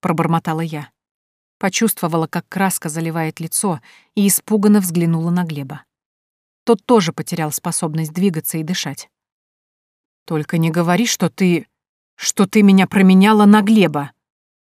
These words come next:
вдруг взвился Никита. У него задрожали губы. «Чёрт, чёрт! Опять всё то же самое! Ты что, с ним? Да? Да? Блин, как же я сразу не догадался!»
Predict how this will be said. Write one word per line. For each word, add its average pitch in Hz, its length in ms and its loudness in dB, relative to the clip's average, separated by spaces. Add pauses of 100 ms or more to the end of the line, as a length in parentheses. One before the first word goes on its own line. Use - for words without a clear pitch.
(180)
вдруг 160 420 -6
взвился 156 520 -6
Никита. 180 460 -6 (500)
У 185 80 0
него 185 220 2
задрожали 175 500 -2
губы. 147 360 -8 (760)
«Чёрт, - 640 -8 (200)
чёрт! - 640 2 (500)
Опять 180 500 -2
всё - 200 -2
то 185 160 -2
же 175 120 0
самое! 156 520 -2 (720)
Ты 208 100 2
что, - 240 -2
с - 160 -4
ним? 262 260 6 (380)
Да? 220 280 2 (220)
Да? 302 300 2 (800)
Блин, 156 420 -4
как 196 260 0
же 180 100 0
я 196 120 2
сразу 160 340 -4
не 160 80 -4
догадался!» 156 680 -6